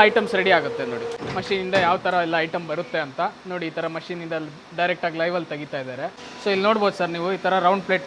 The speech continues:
ತೆಗಿತಾ ಇದ್ದಾರೆ. ಈ ಥರ ನೋಡಿ, ಇದು ಚಕ್ಕ ಪ್ಲೇಟ್ ಅಂತಾರೆ. ಈ ಥರ ಯಾವ ಡೈ ಹಾಕ್ತೀವಿ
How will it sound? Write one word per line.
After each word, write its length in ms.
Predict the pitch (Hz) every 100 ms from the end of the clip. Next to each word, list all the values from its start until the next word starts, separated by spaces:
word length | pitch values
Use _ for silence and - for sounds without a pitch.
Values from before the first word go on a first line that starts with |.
| 170
ತೆಗಿತಾ 280 | 160 156 143
ಇದ್ದಾರೆ. 220 | 147 185 240 - - 180
ಈ 40 | -
ಥರ 120 | 175 175
ನೋಡಿ, 160 | 160 160
ಇದು 100 | 160 190
ಚಕ್ಕ 200 | 202 202
ಪ್ಲೇಟ್ 220 | 180 175 156
ಅಂತಾರೆ. 240 | 151 190 202
ಈ 40 | 202
ಥರ 80 | 208 190
ಯಾವ 100 | 214 208
ಡೈ 80 | 202
ಹಾಕ್ತೀವಿ 340 | 185 - 226